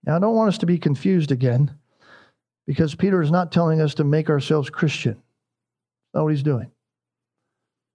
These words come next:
When it says, "Make certain his calling and choosing you," he's not saying, "Make yourself Christian." Or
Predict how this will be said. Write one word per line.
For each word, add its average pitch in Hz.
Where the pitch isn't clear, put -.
When 160
it 170
says, 156
"Make 156
certain 170
his 151
calling 160
and 143
choosing 143
you," 131
he's 160
not 196
saying, 160
"Make 151
yourself 139
Christian." 139
Or 139